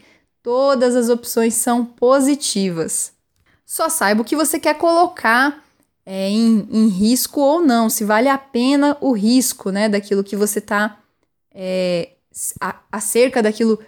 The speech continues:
que você quer ser ousado. Então, pensa bem aí o que que você vai colocar, o que que você tem a perder e arrisca. Daí ela conta que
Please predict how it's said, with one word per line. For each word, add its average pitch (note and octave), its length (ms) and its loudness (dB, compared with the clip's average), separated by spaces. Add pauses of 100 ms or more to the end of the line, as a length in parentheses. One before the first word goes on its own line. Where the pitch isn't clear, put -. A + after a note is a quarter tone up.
(140)
que - 140 -14
você G#3 260 -4
quer G#3+ 240 -2
ser A3 240 2
ousado. F#3+ 640 2
Então, G3 320 -4
pensa A#3+ 460 -2
bem C4 280 2
aí C4 200 0
o D#4 40 -4
que B3 120 -8
que A3+ 120 -8
você G#3+ 220 -4
vai G3 120 0
colocar, G#3 480 0
o B3+ 60 0
que A3+ 120 -10
que G#3 100 -10
você G3+ 200 -4
tem G#3+ 120 -2
a G#3 60 -4
perder B3+ 540 0 (500)
e G4+ 120 -8
arrisca. C4 600 -4 (880)
Daí D#4+ 160 -2
ela F#4+ 200 2
conta D#4 640 2
que C4 880 0